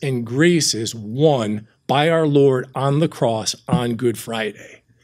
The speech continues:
This is the work of the redemption. This is the sacrifice of the new law, one. We must be very clear about that.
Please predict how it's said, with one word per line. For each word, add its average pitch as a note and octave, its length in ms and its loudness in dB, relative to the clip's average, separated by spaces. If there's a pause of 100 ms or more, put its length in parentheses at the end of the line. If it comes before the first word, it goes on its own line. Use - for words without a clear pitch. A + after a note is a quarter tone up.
(280)
This F#3+ 300 4
is C#3+ 240 0
the C3 80 -2
work B2+ 720 -2
of B2+ 220 -6
the B2 80 -2
redemption. A2+ 800 -4 (260)
This D3+ 160 0
is D3 140 -4
the C3+ 80 -2
sacrifice D#3 920 0
of B2+ 240 -8
the A#2+ 100 2
new C3+ 480 0
law, A#2+ 720 -2 (240)
one. A2+ 680 -2 (560)
We C3 100 0
must D3 240 0
be C#3+ 100 0
very D3+ 260 2
clear A3+ 520 2
about A2 360 -4
that. G2+ 320 -10